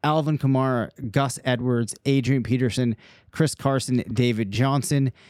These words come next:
They went from around fifty-six percent to sixty-three percent. Then the running backs that were at the top of the list, I found it really interesting. With a player like Gus Edwards, you could say, "All right, maybe it was his offensive line.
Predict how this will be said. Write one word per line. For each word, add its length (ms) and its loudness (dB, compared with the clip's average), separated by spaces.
They 240 2
went 220 0
from 200 0
around 220 0
fifty-six 580 0
percent 440 -2
to 80 -6
sixty-three 800 0
percent. 480 -2
Then 440 2
the 200 2
running 320 2
backs 260 0
that 140 2
were 120 -2
at 40 -6
the 60 -6
top 360 -2
of 80 -2
the 60 -4
list, 340 -4
I 140 -2
found 240 0
it 60 0
really 380 2
interesting. 600 -2
With 280 2
a 80 2
player 340 0
like 220 0
Gus 180 0
Edwards, 380 0
you 80 -2
could 120 0
say, 140 0
"All 100 -2
right, 160 -2
maybe 520 2
it 80 -2
was 320 0
his 280 0
offensive 680 -2
line. 400 2